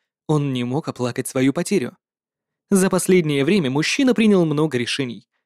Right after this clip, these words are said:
противоречащих приказам школы, но он был уверен, что сможет справиться с маленькой девочкой вроде Сяо Юй-Юй.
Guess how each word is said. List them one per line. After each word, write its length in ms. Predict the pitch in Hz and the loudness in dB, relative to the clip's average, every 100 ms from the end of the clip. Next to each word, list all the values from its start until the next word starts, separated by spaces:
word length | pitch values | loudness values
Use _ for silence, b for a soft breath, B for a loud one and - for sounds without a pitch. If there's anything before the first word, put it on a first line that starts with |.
| - | -4
противоречащих 800 | 247 - 220 226 233 - 147 - | -2 0 2 2 0 -2 -4 -2
приказам 400 | - - 120 143 | -2 -2 -4 -6
школы, 440 | - 214 131 107 _ _ _ _ 180 | 0 2 0 -4 _ _ _ _ 2
но 160 | 170 160 | 2 2
он 240 | 160 165 160 | 0 0 2
был 160 | 165 | 4
уверен, 460 | 185 196 185 123 - _ - | 4 2 -2 -4 -14 _ -14
что 240 | - 226 | -2 0
сможет 480 | 208 226 233 151 123 | 2 4 4 2 -2
справиться 480 | - 247 208 - 151 | -2 0 0 -2 -2
с 80 | 226 | 2
маленькой 460 | 240 214 185 165 | 2 2 2 2
девочкой 580 | 160 254 240 - 190 165 b b - | 2 2 2 2 2 2 b b 0
вроде 380 | 262 277 220 | 4 4 4
Сяо 400 | 202 - 196 156 | 2 2 4 6
Юй-Юй. 720 | 143 143 139 123 160 135 80 | 4 4 2 0 -2 -2 -4